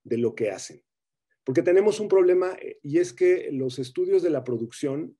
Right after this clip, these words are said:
cuyas principales escuelas están en el mundo anglosajón, pues acuñan una serie de, de, de, de categorías con las que nos ayudan a diagnosticar nuestros mercados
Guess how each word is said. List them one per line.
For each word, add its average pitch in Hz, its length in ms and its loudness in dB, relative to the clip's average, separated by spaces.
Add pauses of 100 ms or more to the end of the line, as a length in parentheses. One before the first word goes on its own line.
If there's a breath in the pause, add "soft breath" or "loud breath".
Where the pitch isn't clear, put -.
(140)
cuyas 120 540 -6
principales 131 580 -4
escuelas 135 420 -2
están 143 260 -4
en 131 120 0
el 110 100 -4
mundo 147 240 0
anglosajón, 127 840 -4 (640)
pues 135 180 0
acuñan 220 380 2
una 214 180 2
serie 190 300 4
de, 156 140 0
de, 131 300 -4
de, 120 220 -6 (100)
de 123 160 -8
categorías 120 580 -2
con 139 180 -4
las 123 180 -6
que 123 320 -8 (120)
nos 123 500 -6 (280)
ayudan 165 400 2
a 131 60 0
diagnosticar 123 720 -4
nuestros 120 320 -8
mercados 104 560 -8